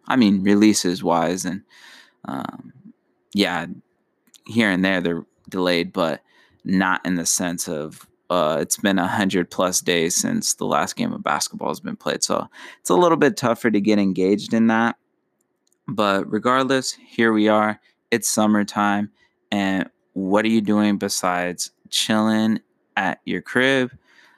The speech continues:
I don't know. None of my business, really. Just hopefully you wear a mask and wear, uh, you know, not,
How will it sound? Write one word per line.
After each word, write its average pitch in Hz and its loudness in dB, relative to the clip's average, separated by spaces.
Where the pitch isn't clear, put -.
I 104 0
don't 104 2
know. 143 0
None 101 -4
of 98 -4
my 95 -4
business, 117 -4
really. 123 4
Just 101 -4
hopefully 104 0
you 101 0
wear 95 -2
a - -4
mask 113 0
and 95 -4
wear, 90 -6
uh, - -6
you - 0
know, 73 -2
not, 104 0